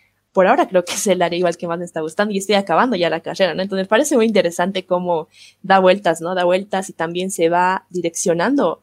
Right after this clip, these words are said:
eh, los comunicadores, los estudiantes de comunicación social en específico,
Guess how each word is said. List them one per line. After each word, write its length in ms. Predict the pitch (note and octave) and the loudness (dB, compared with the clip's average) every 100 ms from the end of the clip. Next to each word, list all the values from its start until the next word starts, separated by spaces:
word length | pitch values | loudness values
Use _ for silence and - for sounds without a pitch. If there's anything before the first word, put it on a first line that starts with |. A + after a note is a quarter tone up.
| - | -2
eh, 200 | F3 E3+ | 2 2
los 300 | E3 E3+ - | 0 -6 -6
comunicadores, 680 | - F3+ E3 E3 D#3+ E3 G3+ | -6 -6 -4 -4 -4 -4 -8
los 120 | F3+ | -8
estudiantes 340 | F3 F#3 F#3+ F3+ | -4 -4 -4 -8
de 80 | |
comunicación 460 | - E3+ E3+ E3+ F3 | -10 -12 -14 -14 -12
social 240 | - E3+ | -6 -4
en 80 | E3 | -6
específico, 720 | F3 - - - E3+ F3 A#3+ | -8 -16 -16 -16 -10 -6 -6